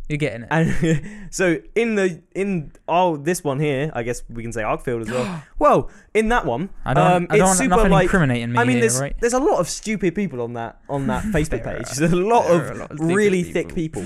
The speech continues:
Speaker 2: but
Speaker 1: Yeah.
Speaker 2: there are, there isn't much hate on that Facebook page.
Speaker 1: No.
Speaker 2: I don't find. There's a
Speaker 1: Uh,
Speaker 2: lot.
Speaker 1: yeah, sure.
Speaker 2: There's a
Speaker 1: In Heathfield, there
Speaker 2: th-,
Speaker 1: is.
Speaker 2: There's a not much. In Heathfield,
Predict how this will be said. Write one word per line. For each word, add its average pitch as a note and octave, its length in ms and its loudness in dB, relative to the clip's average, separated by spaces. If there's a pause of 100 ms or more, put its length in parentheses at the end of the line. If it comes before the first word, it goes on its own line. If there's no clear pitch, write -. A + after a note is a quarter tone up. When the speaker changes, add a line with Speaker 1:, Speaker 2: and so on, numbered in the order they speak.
(380)
Speaker 2:
but - 40 -4
Speaker 1:
Yeah. F#3 60 0
Speaker 2:
there A3+ 260 2
are, C4+ 180 0
there A3 220 0
isn't D#4+ 260 -4
much F#3+ 320 -2
hate - 400 0
on G2+ 140 -8
that E2+ 160 -12
Facebook F#2+ 300 -10
page. F#2 180 -10
Speaker 1:
No. G3+ 160 4 (160)
Speaker 2:
I C3 80 2
don't A#2 180 -4
find. F#2 340 -10 (220)
There's A3+ 240 2
a - 80 4
Speaker 1:
Uh, A3+ 40 4
Speaker 2:
lot. A3+ 140 2
Speaker 1:
yeah, D3+ 340 0
sure. - 180 -8
Speaker 2:
There's G#3+ 160 2
a A#3+ 180 2 (140)
Speaker 1:
In F3 100 0
Heathfield, C#3 400 -2
there B2+ 140 -2
Speaker 2:
th-, C#3 100 0
Speaker 1:
is. D#3+ 80 -8
Speaker 2:
There's F#3+ 160 4
a A3 60 6
not G#3+ 280 2
much. F3+ 440 0 (180)
In G3+ 140 2
Heathfield, C#3 540 0